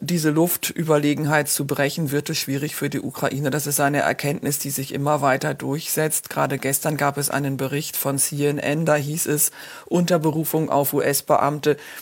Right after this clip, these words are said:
die westliche Führung erhalte zunehmend ernüchternde Einschätzungen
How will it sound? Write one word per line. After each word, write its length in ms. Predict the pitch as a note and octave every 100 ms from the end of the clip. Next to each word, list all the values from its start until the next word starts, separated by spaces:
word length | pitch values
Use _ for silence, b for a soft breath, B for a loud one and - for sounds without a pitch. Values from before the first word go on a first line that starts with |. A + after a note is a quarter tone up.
| B D3+
die 100 | C#3+
westliche 460 | D3 - D3 D3
Führung 380 | - D3+ D3 D3
erhalte 420 | C#3 C#3+ C#3 C#3+
zunehmend 680 | - D3+ D3 D3+ D3 C#3 -
ernüchternde 840 | C#3+ C#3 D#3 G3+ - D3+ C#3 C#3+ -
Einschätzungen 1040 | C3+ C#3 C3+ - C3+ - C#3 C3+ C#3